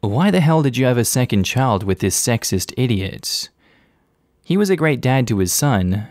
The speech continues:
then we had our first daughter, and he was okay, and still a pretty good dad. He paid more attention to his son, but it was blatant favoritism.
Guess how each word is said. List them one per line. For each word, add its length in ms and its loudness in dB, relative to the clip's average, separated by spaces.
then 300 0
we 120 2
had 140 2
our 140 2
first 400 -2
daughter, 540 0
and 200 0
he 100 2
was 180 0
okay, 600 -2
and 140 -2
still 240 0
a 40 0
pretty 300 0
good 300 0
dad. 500 -2
He 140 -2
paid 220 0
more 160 2
attention 420 0
to 80 0
his 140 0
son, 480 0
but 180 0
it 140 -2
was 180 0
blatant 640 0
favoritism. 920 -2